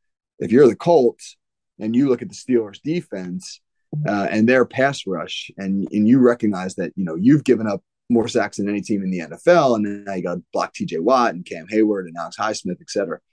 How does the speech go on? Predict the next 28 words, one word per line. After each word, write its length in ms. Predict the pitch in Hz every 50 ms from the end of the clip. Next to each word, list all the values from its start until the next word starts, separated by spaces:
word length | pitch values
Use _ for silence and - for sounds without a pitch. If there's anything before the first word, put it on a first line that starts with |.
| _ _ _ _ _ _ _ _
It, 260 | - 117 110 - - _ _ -
it, 200 | 131 135 131 - -
it's 120 | 135 120
gonna 180 | - 143 127 120
be 100 | 117 110
imperative 600 | 101 - - - 120 120 120 117 110 95 92 92
on 160 | 92 87 87
the 60 | 85
Colts 340 | - - - 98 87 - -
to 80 | - 90
be 60 | 101
able 140 | 98 92 85
to 60 | 87
run 180 | 90 90 90 82
the 60 | 85
football 460 | - - 90 - - 65 62 - _ _ -
and 300 | 87 87 85 85 92 101
limit 240 | 110 110 107 -
the 80 | - 90
damage 440 | 82 95 90 90 90 87 90 82 -
the 60 | 92
Steelers 340 | - - 98 92 87 80 -
can 120 | - 87
do 120 | 80 87 87
with 100 | 85 80
their 100 | 90 90
pass 300 | - 82 78 78 - -
rush. 260 | - - - - -